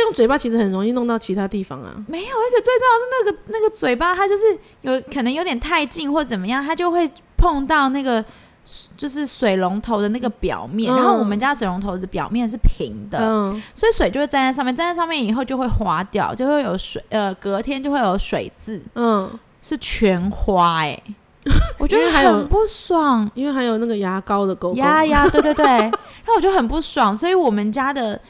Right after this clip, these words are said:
Speaker 2: 浴室的上方，就是因为上方有那种造景灯，
Speaker 1: 嗯。
Speaker 2: 我都会偷放一个干的纱布，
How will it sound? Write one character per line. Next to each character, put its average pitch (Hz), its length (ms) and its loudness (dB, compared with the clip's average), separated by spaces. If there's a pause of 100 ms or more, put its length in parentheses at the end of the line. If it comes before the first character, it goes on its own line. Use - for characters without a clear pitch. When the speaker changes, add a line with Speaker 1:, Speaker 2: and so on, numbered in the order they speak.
(220)
Speaker 2:
浴 277 200 0
室 277 240 -6
的 202 220 -2
上 196 420 -2
方， 180 400 -2
就 240 140 -4
是 269 220 -2 (240)
因 285 80 -8
为 339 40 -6
上 320 220 -2
方 269 160 -2
有 226 120 -2
那 233 100 -4
种 220 100 -4
造 208 220 -4
景 170 320 -10
灯， 165 360 -4
Speaker 1:
嗯。 202 540 -2
Speaker 2:
我 202 100 -4
都 254 140 2
会 302 120 4
偷 220 280 4
放 214 240 0
一 180 60 -4
个 185 120 -4 (160)
干 202 280 0
的 190 100 -2
纱 170 380 -4
布， - 260 -8